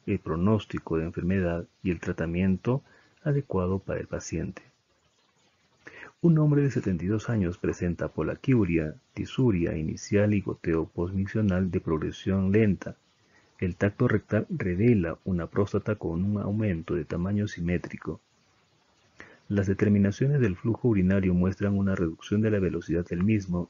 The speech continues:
y el antígeno prostático específico sérico no está elevado.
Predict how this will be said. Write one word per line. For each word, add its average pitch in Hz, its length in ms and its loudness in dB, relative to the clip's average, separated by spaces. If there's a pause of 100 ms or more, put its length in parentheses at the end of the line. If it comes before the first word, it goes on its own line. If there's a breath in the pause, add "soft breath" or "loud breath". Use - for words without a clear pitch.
y 104 100 -4
el 95 80 -4
antígeno 113 500 -2
prostático 107 640 -4
específico 104 640 -4
sérico 92 640 -2 (180)
no 101 200 2
está 113 240 -2
elevado. 80 520 -2